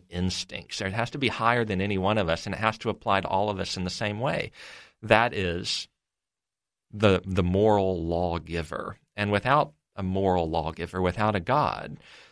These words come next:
uh, it makes, uh, no sense to try to find meaning and purpose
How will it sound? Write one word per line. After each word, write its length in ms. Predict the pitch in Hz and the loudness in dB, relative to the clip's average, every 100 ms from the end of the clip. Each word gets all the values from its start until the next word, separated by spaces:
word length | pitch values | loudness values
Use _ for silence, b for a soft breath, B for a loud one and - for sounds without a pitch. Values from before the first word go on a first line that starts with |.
| b | b
uh, 120 | 98 98 | -2 2
it 140 | 113 | 2
makes, 480 | 113 110 110 - - | 4 4 4 0 -4
uh, 280 | - 90 87 87 | -4 -2 -2 0
no 240 | 107 123 | 4 4
sense 540 | - - 120 143 - | 4 2 2 0 -2
to 120 | - 90 | -8 -8
try 260 | - 104 | 2 2
to 80 | 98 | 4
find 440 | - 107 107 92 | 2 0 2 2
meaning 480 | 85 95 104 123 135 113 | 2 0 0 -2 -4 -4
and 220 | 85 78 | -4 -2
purpose 680 | - 127 - - - - | -2 -2 -4 -6 -4 -6